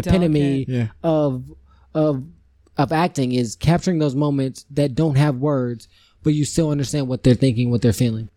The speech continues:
Speaker 2: Mm-hmm. I just wanna touch on, before we leave, uh, casting. I loved seeing all of the women on t-, Reddy, how do you say the name of the island?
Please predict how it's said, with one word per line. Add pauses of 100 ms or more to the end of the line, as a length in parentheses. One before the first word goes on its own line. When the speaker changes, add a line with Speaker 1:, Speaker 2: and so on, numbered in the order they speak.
(260)
Speaker 2:
Mm-hmm. (280)
I
just
wanna
touch
on,
before
we
leave,
uh,
casting. (300)
I
loved
seeing
all
of
the
women
on
t-, (200)
Reddy,
how
do
you
say
the
name
of
the
island?